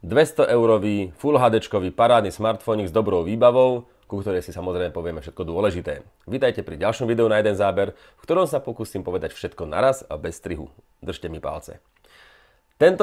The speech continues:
smartfón ponúka tlačidlá pod displejom, žiaľ, nie sú podsvietené, ale sme radi, že sú aspoň pod displejom. Sú to tlačidlo možností, ktoré napríklad aj na domácej obrazovke už ponúkne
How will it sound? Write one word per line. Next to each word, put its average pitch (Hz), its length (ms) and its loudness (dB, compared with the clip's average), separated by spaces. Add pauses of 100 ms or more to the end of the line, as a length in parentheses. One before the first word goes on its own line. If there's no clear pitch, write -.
smartfón 143 560 2 (240)
ponúka 107 640 2
tlačidlá 107 320 0
pod 90 240 -6
displejom, 147 560 2
žiaľ, 95 320 -2
nie 82 80 -6
sú - 160 -14
podsvietené, 90 640 -4
ale 147 240 4
sme 117 160 4
radi, 101 240 2
že 90 80 -4
sú - 160 -12
aspoň 104 320 -2
pod 90 160 -4
displejom. 76 480 -6 (240)
Sú - 80 -14
to 151 80 2
tlačidlo 151 400 6
možností, 143 720 -2 (560)
ktoré 120 480 8
napríklad 104 400 2
aj 95 80 2
na - 0 -
domácej 104 320 2
obrazovke 107 480 4
už 127 240 -4
ponúkne 104 720 2